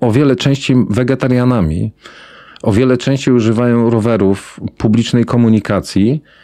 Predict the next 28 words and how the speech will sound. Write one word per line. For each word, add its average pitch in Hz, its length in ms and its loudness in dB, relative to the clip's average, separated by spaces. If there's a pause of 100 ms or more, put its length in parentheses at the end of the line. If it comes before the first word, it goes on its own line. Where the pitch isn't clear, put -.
(280)
i 123 100 2
muszę 160 220 0
powiedzieć, 160 260 0
że 160 120 0
nie 151 120 2
robią 190 240 2
tego 180 240 -2
z 147 60 -2
żadnego 151 340 0
przymusu, 127 760 0 (1040)
tylko 180 240 0
po 185 120 0
prostu 180 240 -2
zwyczajnie 160 400 0
widzą 160 260 0
w - 40 -8
tym 135 140 0
jakiś, 131 540 -2
wi-, 123 180 0
widzą 151 280 2
w 143 60 -6
tym 123 160 0
sens, 180 240 -2
ale 156 200 0
też 160 180 -2
widzą 175 320 2 (1200)
jakby 135 300 0 (360)
możliwość 151 640 0